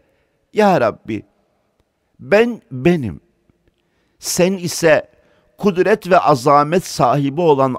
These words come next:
Allah Celle Celaluhu'sun. Böyle olduğu halde bana lebbeyk diyorsun."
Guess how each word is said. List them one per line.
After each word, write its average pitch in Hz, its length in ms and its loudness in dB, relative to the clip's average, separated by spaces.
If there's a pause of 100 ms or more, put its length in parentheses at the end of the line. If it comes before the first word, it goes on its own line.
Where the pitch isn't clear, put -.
Allah 143 440 0
Celle 135 340 -4
Celaluhu'sun. 147 920 -6 (1300)
Böyle 240 400 2
olduğu 226 440 4
halde 175 640 0 (480)
bana 190 400 0
lebbeyk 202 800 0
diyorsun." 101 560 -6